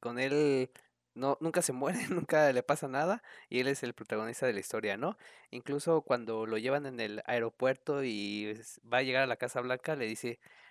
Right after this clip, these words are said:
"Oye, este, nos dejaron pasar muy rápido, este, nunca había pasado esto, ¿quién eres? O, o cómo es que nos dejaron, o te dieron esa importancia". Entonces, desde un inicio lo manejan a Leon como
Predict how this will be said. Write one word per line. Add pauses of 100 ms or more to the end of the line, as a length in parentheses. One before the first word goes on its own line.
"Oye,
este,
nos
dejaron
pasar
muy
rápido, (220)
este,
nunca
había
pasado
esto,
¿quién
eres?
O, (360)
o
cómo
es
que
nos
dejaron, (140)
o
te
dieron
esa
importancia". (380)
Entonces,
desde
un
inicio (280)
lo
manejan
a
Leon
como